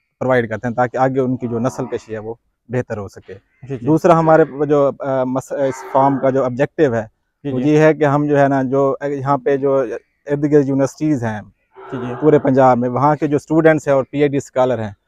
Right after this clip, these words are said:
Speaker 2: जी।
Speaker 1: उनको हम as experimental animals ये जानवर प्रोवाइड करते हैं, वहाँ अपने यहाँ पे आके तहकीकात वगैरह करते हैं।
Speaker 2: जी, जी।
Speaker 1: तीसरा जो हम यहाँ पे जो है ना वो मैकेनाइजेशन पे काम कर रहे हैं कि फार्म मशीनरी और उसका जो बेस्ट यूज़ है वो फार्म पे कैसे किया जाता है।
Speaker 2: जी, जी।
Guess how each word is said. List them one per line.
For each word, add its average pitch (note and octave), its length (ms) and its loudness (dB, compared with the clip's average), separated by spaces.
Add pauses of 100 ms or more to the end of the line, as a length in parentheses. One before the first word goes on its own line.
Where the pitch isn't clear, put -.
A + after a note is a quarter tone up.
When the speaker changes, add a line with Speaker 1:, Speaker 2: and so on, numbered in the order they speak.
(220)
Speaker 2:
जी। D3+ 60 0
Speaker 1:
उनको D#3+ 180 0
हम D#3 220 0 (140)
as D3 360 2
experimental D#3 720 4
animals D3 480 2
ये C3+ 120 0
जानवर C3 260 0
प्रोवाइड C3+ 320 -2
करते C3 200 -4
हैं, B2+ 40 -4
वहाँ B2+ 140 -2
अपने B2 160 -10
यहाँ B2 220 -2
पे B2 280 -4
आके B2+ 260 -4
तहकीकात A#2+ 640 -6
वगैरह A2 260 -8
करते G#2 320 -18
हैं। G#2 140 -18 (240)
Speaker 2:
जी, C3 140 -12
जी। A#2 160 -12
Speaker 1:
तीसरा D#3 300 4
जो D3+ 120 2
हम D3 280 0
यहाँ C#3 240 2
पे C3+ 140 0
जो B2+ 100 0
है C3 80 2
ना C3 100 -2
वो B2+ 140 -2
मैकेनाइजेशन C3+ 760 -2
पे B2+ 100 -6
काम B2+ 240 0
कर A#2+ 140 -2
रहे A#2+ 100 -4
हैं A#2 100 -4
कि A#2 160 -4 (720)
फार्म D3 200 6
मशीनरी C#3+ 520 0
और C3 200 2
उसका C3 300 -4
जो B2+ 120 -2
बेस्ट C#3 360 0
यूज़ C3 200 -2
है B2 60 2
वो A#2 100 -4
फार्म A#2 240 -4
पे A2 100 -6
कैसे A2 280 -8
किया F#2+ 140 -18
जाता F#2+ 260 -20
है। - 100 -20
Speaker 2:
जी, C3 160 -6
जी। G#2+ 160 -10